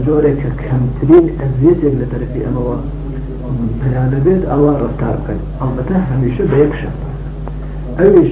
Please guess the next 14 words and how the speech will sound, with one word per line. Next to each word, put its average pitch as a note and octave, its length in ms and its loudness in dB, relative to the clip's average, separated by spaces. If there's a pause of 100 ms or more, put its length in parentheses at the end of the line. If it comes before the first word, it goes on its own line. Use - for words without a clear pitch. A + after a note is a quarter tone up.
(120)
ئەوەی D3+ 300 2 (120)
کە G#2+ 140 -4 (960)
لە C#3+ 160 4
بەرخاتری C#3 880 2 (160)
ئتاعەتی C3+ 640 0
دایک C3+ 240 0
و C#3 80 2
باوک F3+ 280 2
مرتەکەبی D#3+ 520 4
عەسیان C3+ 400 0
و B2 60 0 (580)
نافەرمانی A#2+ 580 -4
خوانن. A#2 320 -6 (840)
لە B2 60 -4